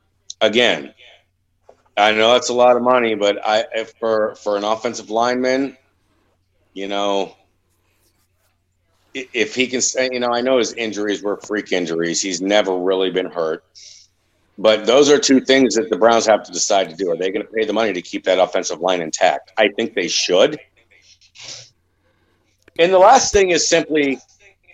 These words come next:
it's about Baker and, and getting Baker right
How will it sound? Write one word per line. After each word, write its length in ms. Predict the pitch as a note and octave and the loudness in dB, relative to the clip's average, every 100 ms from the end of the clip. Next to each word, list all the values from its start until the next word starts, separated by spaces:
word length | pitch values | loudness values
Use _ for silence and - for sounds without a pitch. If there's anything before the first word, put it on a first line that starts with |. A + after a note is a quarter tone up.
| _ _ - _ _ _ - | _ _ -20 _ _ _ -8
it's 280 | F3+ E3 - | -6 -4 -2
about 320 | D#3 D3+ C3 | 4 4 6
Baker 440 | B2+ D#3 - D2+ C2+ _ - | 4 0 -2 -18 -20 _ -8
and, 300 | C3 C3 B2+ | -4 -2 -4
and 320 | B2+ C3 A#2 | -4 -4 -2
getting 440 | A2+ E3+ G#3 F3+ B2 | 0 2 2 -2 0
Baker 680 | D3 D3+ D3 D#3 D3+ D3 C#3+ _ - _ _ _ _ _ _ _ _ _ _ - | 2 2 2 2 2 0 -4 _ -20 _ _ _ _ _ _ _ _ _ _ -18
right 540 | G2+ G2+ C3+ D#3 G2 | -14 0 2 4 0